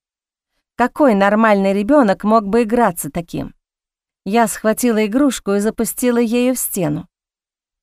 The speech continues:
Полка скрипнула, и я, сначала ничего не заметив, подошла ближе. Но потом на одной из полок обнаружилось секретное отверстие.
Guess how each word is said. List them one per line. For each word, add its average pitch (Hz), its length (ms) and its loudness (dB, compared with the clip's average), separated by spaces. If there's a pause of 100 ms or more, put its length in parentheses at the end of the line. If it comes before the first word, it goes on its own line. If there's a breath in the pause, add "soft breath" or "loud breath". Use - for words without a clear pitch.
(380)
Полка 233 360 0
скрипнула, 247 680 -4 (760)
и 214 80 -4
я, 247 240 0
сначала 226 500 0
ничего 226 360 0
не 233 100 2
заметив, 240 500 0
подошла 233 460 -2
ближе. 165 400 -6 (880)
Но 202 160 0
потом 202 480 0 (1300)
на 220 200 2
одной 233 300 4
из - 120 -4
полок 262 380 2
обнаружилось 233 720 2
секретное 247 580 0
отверстие. 202 640 -4